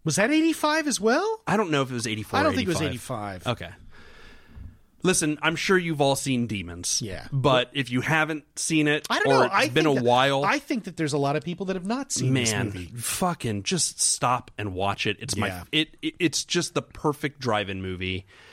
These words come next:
Speaker 2: Um,
Speaker 1: I mean, come on, it's Lamberto Bava, it's the son of Mario
Speaker 2: Yeah.
Speaker 1: Bava, s-, you know, and of course Suavi's in it too. Who
Speaker 2: And it exudes nineteen eighty-five. The colors, the neon lighting, the score, the synth score,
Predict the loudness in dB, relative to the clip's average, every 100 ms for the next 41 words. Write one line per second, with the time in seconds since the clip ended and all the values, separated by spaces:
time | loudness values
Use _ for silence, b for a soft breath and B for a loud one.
0 | B -2 0 0 -4 -10 -2 2 2 0
1 | -4 -6 -4 -2 0 2 4 4 4 4
2 | 2 2 -2 -2 -2 0 2 2 2 0
3 | 2 2 2 0 0 0 0 0 -2 -2
4 | -4 -8 -8 -6 -4 -2 -2 -4 -6 -14
5 | _ -6 -6 -2 0 0 -2 -2 -2 0
6 | 0 0 0 0 0 -2 -2 -2 -2 0
7 | 2 2 0 -2 -2 0 0 2 2 0
8 | 0 -2 0 -4 -2 -4 0 2 2 0
9 | -6 -6 2 4 4 0 -2 0 2 4
10 | 4 2 0 0 2 2 0 -2 -4 -2
11 | 0 0 2 2 6 4 2 -2 0 0
12 | -2 -2 0 2 2